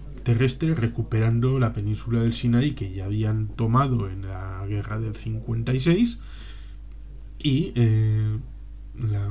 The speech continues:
evidentemente la Franja de Gaza. En el lado de Cisjordania, es decir, de Judea y Samaria,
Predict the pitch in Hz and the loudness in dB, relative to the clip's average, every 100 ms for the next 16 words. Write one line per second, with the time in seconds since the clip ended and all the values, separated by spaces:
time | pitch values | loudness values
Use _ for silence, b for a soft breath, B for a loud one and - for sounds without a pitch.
0 | 110 101 101 104 107 110 107 113 - 98 | -2 -2 0 0 0 0 0 0 -2 -6
1 | - 101 90 90 - - B B B B | -8 -8 -6 -8 -10 -12 B B B B
2 | B B B - 135 123 127 123 127 117 | B B B -8 0 2 4 4 4 2
3 | 143 196 262 247 262 - - 135 147 151 | 4 6 6 4 2 -2 -8 -6 -2 0
4 | 160 156 160 160 170 - 165 160 180 120 | 2 4 2 2 -2 0 0 0 2 2
5 | 107 - 117 131 113 107 101 98 101 104 | 2 0 0 2 2 0 -2 -2 0 0
6 | 113 143 135 135 | 0 2 2 0